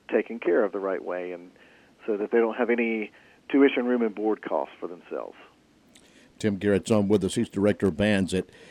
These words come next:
Speaker 2: N W C C. So as we head into this fall season, how many members do we have?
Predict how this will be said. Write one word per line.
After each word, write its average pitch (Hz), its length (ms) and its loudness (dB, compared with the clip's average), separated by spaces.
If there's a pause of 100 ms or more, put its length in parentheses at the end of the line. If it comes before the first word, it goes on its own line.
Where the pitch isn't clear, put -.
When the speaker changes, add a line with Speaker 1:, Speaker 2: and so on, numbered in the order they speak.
(140)
Speaker 2:
N 120 120 4
W 110 320 4
C 107 240 0
C. 98 280 0
So 123 260 4
as 123 220 2
we 113 180 0
head 143 320 4 (100)
into 151 680 2 (340)
this 127 320 6
fall 139 480 6
season, 123 760 0
how 131 200 2
many 143 280 6
members 117 1040 4
do 131 120 6
we 110 120 2
have? 123 480 0